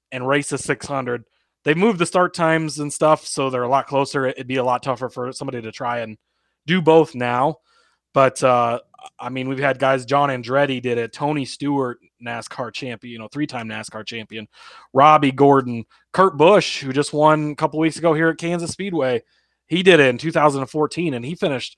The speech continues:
he'd never been in an Indy car, and he finished sixth in the Indy five hundred. So, man, there's just, I mean, Mario Andretti, A J Foyt, those are the guys who,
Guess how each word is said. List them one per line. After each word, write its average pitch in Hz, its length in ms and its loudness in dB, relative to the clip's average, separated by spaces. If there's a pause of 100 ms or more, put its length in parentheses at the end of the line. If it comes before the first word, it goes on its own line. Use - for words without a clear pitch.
(140)
he'd 156 120 0
never 214 200 8
been 196 200 6
in 180 120 2
an 156 100 0
Indy 160 220 0
car, 120 380 0 (280)
and 139 80 -2
he 139 40 0
finished 156 340 0
sixth - 240 0
in 120 120 -4
the 120 60 -6
Indy 127 180 -6
five 120 260 0
hundred. 110 360 -6
So, 127 340 -2 (600)
man, 170 280 4
there's 175 220 6
just, 165 280 2
I 143 80 -4
mean, 139 360 -6
Mario 165 380 4
Andretti, 135 720 -2 (400)
A 165 100 0
J 160 180 2
Foyt, 151 400 0
those 151 160 -2
are 165 40 -6
the 151 80 0
guys 139 300 0
who, 160 80 -6